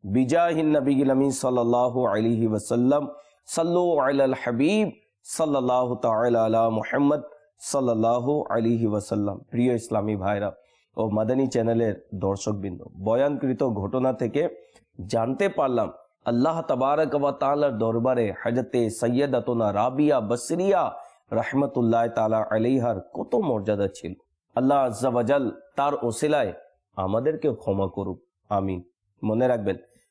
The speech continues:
কারামত সত্য, কারামতের অস্বীকার করা যাবে না। আসুন, কারামত সম্পর্কে কিছু মাদানী ফুল শুনি। কিতাবের নাম হচ্ছে কারামতে সাহাবা।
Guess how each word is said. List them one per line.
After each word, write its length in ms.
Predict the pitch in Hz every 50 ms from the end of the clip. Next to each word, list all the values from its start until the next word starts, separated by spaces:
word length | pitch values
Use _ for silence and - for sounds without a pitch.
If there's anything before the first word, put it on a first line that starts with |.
| _ _
কারামত 520 | - 120 123 131 143 151 170 190 196 - -
সত্য, 760 | - - - 156 151 147 - - - 170 143 110 98 - - - - _ _ -
কারামতের 540 | 117 110 110 120 127 135 139 131 - 151 135 - -
অস্বীকার 540 | 120 113 - - - 165 - - 214 196 175
করা 240 | - 156 131 123
যাবে 280 | 113 113 107 98 98 98
না। 160 | 92 90 - - _ _ _ _ _ _ _ -
আসুন, 400 | - 107 104 - 120 110 95 87 - _ _ _ _ _ _ _
কারামত 440 | - - 117 120 123 127 143 151 151
সম্পর্কে 600 | - - 127 120 113 107 139 147 139 110 120 107
কিছু 520 | - - 139 131 - 202 208 - - - - _ _ _ -
মাদানী 440 | 104 101 107 110 113 123 131 143 147
ফুল 260 | 139 - - 135 135
শুনি। 380 | 120 - - - 101 92 87 92 - _ _ _ _ _ _ _ -
কিতাবের 420 | 143 147 143 185 175 175 196 185 170
নাম 220 | 170 170 170 170
হচ্ছে 260 | 165 160 - 190 180
কারামতে 640 | 180 - 143 127 135 143 139 143 143 139 - 185 190
সাহাবা। 760 | 190 - - 143 113 - - 113 120 117 110 120 120 104 95